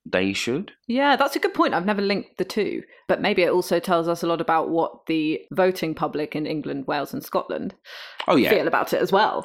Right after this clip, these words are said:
Speaker 1: I mean, this, this is the thing, is that it's a bit sad that this is the case, but ultimately, if there was a hard border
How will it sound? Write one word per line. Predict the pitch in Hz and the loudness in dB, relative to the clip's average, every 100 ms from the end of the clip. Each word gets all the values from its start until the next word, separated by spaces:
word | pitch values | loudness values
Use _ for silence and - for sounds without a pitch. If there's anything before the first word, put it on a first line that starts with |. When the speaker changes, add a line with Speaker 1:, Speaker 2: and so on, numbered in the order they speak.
| - | 0
Speaker 1:
I | 147 | 4
mean, | 170 | 4
this, | 165 - | 2 0
this | 151 143 | 0 -2
is | 131 | -2
the | 92 | -4
thing, | 85 78 | -2 -2
is | 87 | -2
that | 87 82 - _ - _ _ - | -2 -2 -2 _ -20 _ _ -6
it's | 92 | -4
a | 85 | -2
bit | 92 - | -2 -2
sad | - 90 90 | 0 2 0
that | 76 | -2
this | 76 - | -4 -4
is | 76 | -6
the | - | -6
case, | - 73 73 - | -2 -2 -2 -2
but | 98 87 | 0 2
ultimately, | 120 117 107 90 76 78 76 - - - | 2 0 0 0 0 -4 -4 -8 -20 0
if | 110 - | 0 2
there | 117 | 2
was | 110 110 | 2 2
a | 113 | 0
hard | 123 131 123 101 | 2 2 2 2
border | 87 80 76 73 67 | 0 0 0 -2 -2